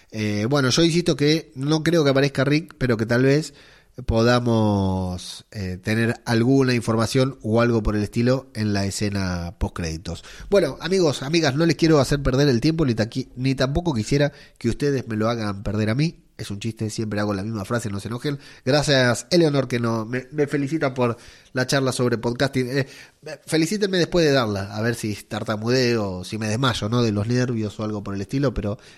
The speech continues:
no creo tener problemas para hablar. No me da más la garganta, tengo unas ganas de toser que me estoy aguantando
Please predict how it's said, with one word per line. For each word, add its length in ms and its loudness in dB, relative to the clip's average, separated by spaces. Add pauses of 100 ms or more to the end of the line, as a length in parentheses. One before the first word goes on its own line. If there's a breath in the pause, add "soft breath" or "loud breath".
(120 loud breath)
no 100 -2
creo 200 0
tener 180 0
problemas 460 -4
para 380 -8 (440 loud breath)
hablar. 380 -8 (320)
No 100 -8
me 80 -6
da 140 -2
más 300 -6 (100)
la 200 -2
garganta, 720 -4
tengo 160 -2
unas 140 0
ganas 160 0
de 80 0
toser 300 -4
que 80 -6
me 80 -6
estoy 160 -4
aguantando 580 -4